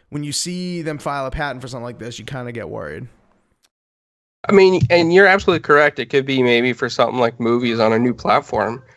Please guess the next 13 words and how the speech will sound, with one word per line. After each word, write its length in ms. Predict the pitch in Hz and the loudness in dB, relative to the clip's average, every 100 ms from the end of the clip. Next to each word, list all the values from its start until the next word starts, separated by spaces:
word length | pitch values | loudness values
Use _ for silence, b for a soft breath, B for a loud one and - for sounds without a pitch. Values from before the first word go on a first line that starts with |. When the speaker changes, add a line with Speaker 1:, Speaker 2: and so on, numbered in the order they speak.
| b b - | b b -4
Speaker 2:
and, 220 | 113 117 | 0 0
you 60 | |
know, 180 | 110 113 | 2 0
the 140 | 110 104 | 0 0
whole 240 | 131 117 | 0 0
scene 320 | - 120 113 | 2 2 2
could 140 | 113 127 | 0 0
be 100 | 113 | 4
looking 340 | 107 - 113 | 2 4 2
at 140 | 107 | 2
this 200 | 107 104 | 0 -2
wrong, 300 | 117 113 117 | 2 4 4
but 180 | 117 104 | 2 0